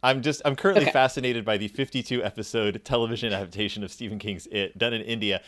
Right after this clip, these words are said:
Speaker 1: made by people who had never read the novel,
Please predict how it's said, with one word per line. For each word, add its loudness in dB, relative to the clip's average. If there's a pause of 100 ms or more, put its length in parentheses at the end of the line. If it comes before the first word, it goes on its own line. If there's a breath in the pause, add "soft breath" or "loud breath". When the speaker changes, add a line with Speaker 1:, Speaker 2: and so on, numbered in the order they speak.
(140)
Speaker 1:
made 4
by 6
people -2
who 0
had 2
never 2
read 4
the 0
novel, -2